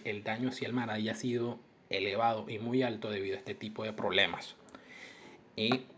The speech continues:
no último y menos importante, la acidificación. La acidificación es el proceso, bueno, no es el proceso, realmente los mares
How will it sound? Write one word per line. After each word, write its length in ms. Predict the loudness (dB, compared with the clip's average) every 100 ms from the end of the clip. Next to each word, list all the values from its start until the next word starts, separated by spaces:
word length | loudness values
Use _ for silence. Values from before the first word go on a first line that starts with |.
| -20 -8
no 300 | 0 2 2
último 560 | 0 0 2 2 2
y 120 | 2 0
menos 280 | 0 0 0
importante, 500 | -2 0 0 -2 -4
la 160 | 0 0
acidificación. 840 | -2 -6 -8 -10 -4 -4 -4 -8 -10 -16 -2
La 240 | 6 6
acidificación 720 | 6 2 -2 -2 -2 0 -2
es 100 | -2
el 80 | -4
proceso, 560 | -4 -4 -4 -2 -4 -6 -10 -20 -20 -2
bueno, 220 | 0 2 2
no 100 | 0
es 100 | 0
el 80 |
proceso, 380 | -2 -2 -2 0
realmente 460 | 0 4 4 4 4
los 180 | 2 2
mares 420 | 2 4 0